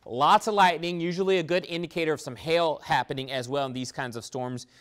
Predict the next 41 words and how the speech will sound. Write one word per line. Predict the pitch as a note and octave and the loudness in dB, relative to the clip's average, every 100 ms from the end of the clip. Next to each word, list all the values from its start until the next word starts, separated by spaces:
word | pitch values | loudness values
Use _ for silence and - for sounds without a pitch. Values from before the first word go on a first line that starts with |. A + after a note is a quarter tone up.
| _ - | _ -8
Minnieville | C#3+ F3 F#3+ D#3 F3+ D#3+ | -4 -2 -2 2 4 4
west | E3 - | 2 0
of | D#3 B2 | -6 -6
you | E3 D#3 D3 | -4 -2 -2
and | C3+ B2 A2+ | -4 -8 -6
Cardinal | - D#3+ D3+ C#3+ | -2 -2 -2 -6
Drive, | B2+ C#3+ D#3 D3+ - _ _ _ - | -2 0 2 0 -4 _ _ _ -6
uh, | A#2 | -4
Montclair | C3 C#3+ - E3 D#3 D3+ | -4 -6 -4 0 0 0
area, | D3 D3+ D3 | 0 0 0
that | C3 | -2
Montclair | C3 C3 D3+ C#3 | -2 -4 -4 -2
neighborhood, | C#3 C#3+ D3 D3 C#3+ | -2 -4 -2 -2 -2
and | C3 A#2 | -4 0
Garfield | D3+ D3 D#3+ C3+ | 2 2 -2 -4
Estates. | B2 - D3+ D#3 D3 - _ _ | -6 -6 -4 -4 -6 -14 _ _
I | C#3+ | 0
would | F3+ E3+ | 0 2
go | D#3 | 2
ahead | D#3 D3 | 2 0
and | C3+ B2+ | -2 -6
just | C3 A#2+ | -8 -6
make | C#3+ D3 | -8 -8
sure | - D3 | -6 -4
that | C3 A2 | -4 -6
you | B2 | -10
stay | - D#3 C#3 C3 C3+ - | -8 -4 -2 -2 -4 -10
sheltered | - D#3+ F3+ - G#3 G3+ F#3+ - - | -4 -2 -2 0 4 4 2 -6 -12
for | - D3 | -4 -4
the | C#3 | -2
next | D#3 - - - _ _ - | -2 -4 -12 -20 _ _ -10
twenty, | E3 F3 | -6 -4
thirty | E3 F#3 F3 E3 | -2 0 0 0
minutes | D#3 D#3 - | -2 -2 -4
or | B2+ | -6
so. | - A2+ | -4 -4
We | A2 | -4
go | B2+ D3+ | 0 0
up | D3+ | -2
to | C#3+ | -8
Lorton, | B2+ D#3 F3+ F#3 F#3+ G3 | -4 -2 -2 -4 -6 -8